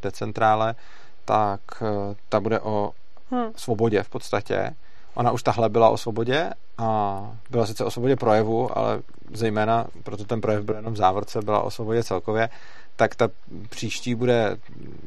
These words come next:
Speaker 1: o koronaviru, ale v podstatě bude taky o svobodě. To vždycky se použije nějaký téma o, na, na to, jak by se dalo mluvit o svobodě.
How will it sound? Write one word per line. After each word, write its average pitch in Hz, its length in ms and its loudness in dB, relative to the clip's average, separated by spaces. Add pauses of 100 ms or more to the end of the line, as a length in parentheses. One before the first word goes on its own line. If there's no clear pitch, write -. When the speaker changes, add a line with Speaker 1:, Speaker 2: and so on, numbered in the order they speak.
(220)
Speaker 1:
o - 100 -2
koronaviru, 123 460 6
ale 131 100 10
v 127 40 -2
podstatě 131 360 4
bude 139 140 8
taky 123 220 4
o 117 60 4
svobodě. 113 420 2
To 117 100 -2
vždycky 110 240 -4
se - 80 -2
použije 113 340 0
nějaký 110 240 0
téma 113 320 2 (120)
o, 113 140 -4 (200)
na, 101 220 -6
na 110 160 -2
to, 117 140 -2
jak 107 120 0
by 107 80 -6
se 117 120 -6
dalo 110 180 0
mluvit 110 240 -2
o 120 60 -2
svobodě. 104 460 0